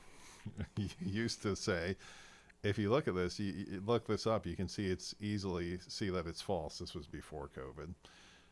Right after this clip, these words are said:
And the person said, "Well, I think it's good just to put it out there just to be safe." It's not. It's causing damage, um, to put this misinformation out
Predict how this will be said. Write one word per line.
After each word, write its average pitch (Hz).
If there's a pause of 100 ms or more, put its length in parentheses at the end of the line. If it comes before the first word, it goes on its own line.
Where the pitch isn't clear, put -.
(160)
And 85
the 90
person 90
said, 92
"Well, 143
I 113
think 117
it's 98
good 101
just 92
to 95
put 95
it 90
out 85
there 87
just 87
to 90
be 82
safe." - (640)
It's 104
not. 113
It's -
causing 107
damage, 101 (220)
um, 87
to -
put 95
this 90
misinformation 80
out 76